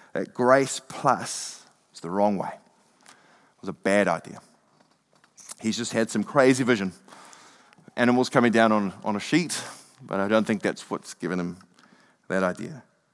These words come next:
It wasn't the fact that he had three strangers turn up at his door to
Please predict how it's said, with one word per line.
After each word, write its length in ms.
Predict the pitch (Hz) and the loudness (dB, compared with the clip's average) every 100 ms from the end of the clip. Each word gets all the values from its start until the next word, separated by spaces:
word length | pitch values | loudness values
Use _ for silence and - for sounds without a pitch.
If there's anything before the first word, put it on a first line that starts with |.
| _ _ _ _ _ _ _ _ _ _ - | _ _ _ _ _ _ _ _ _ _ -4
It 40 | |
wasn't 220 | 113 117 110 | -2 0 -2
the 60 | |
fact 280 | - 117 110 | 2 2 2
that 100 | 120 | 0
he 140 | 110 | 0
had 200 | 104 101 | 2 0
three 320 | - - 117 107 | -2 -2 0 0
strangers 460 | - 120 127 120 | 2 4 4 0
turn 240 | - 139 127 | -2 2 2
up 160 | 123 | 2
at 100 | 123 | 0
his 160 | 113 - | 0 0
door 360 | 123 123 139 | 4 6 4
to 420 | 135 107 90 92 | 2 -4 -4 -4